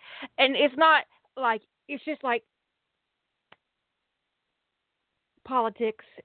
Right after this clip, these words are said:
and people shit on Facebook. And I'm like, I just, I'm, or, oh, <laughs> it's just been, you know, <laughs> I think you ladies feel me.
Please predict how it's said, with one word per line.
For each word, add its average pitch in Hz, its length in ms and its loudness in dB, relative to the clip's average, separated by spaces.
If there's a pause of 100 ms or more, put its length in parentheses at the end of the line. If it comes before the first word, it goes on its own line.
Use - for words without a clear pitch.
(120)
and 190 760 -4 (320)
people 240 340 -2 (140)
shit 254 340 2
on 214 220 -4
Facebook. 214 520 -2 (520)
And 202 260 -2
I'm 214 220 -2
like, 196 240 2
I 226 80 4
just, 233 160 0 (180)
I'm, 202 360 -2 (280)
or, 233 140 2 (220)
oh, 277 340 4 (640)
<laughs> - 1300 -12
it's - 140 0 (100)
just 370 160 -10 (100)
been, 359 140 -4 (340)
you 359 60 -10
know, 349 420 2
<laughs> - 1040 -8
I 320 140 2
think 381 240 -10
you 349 200 -12
ladies 294 300 -4 (160)
feel 330 240 -4
me. 247 300 -8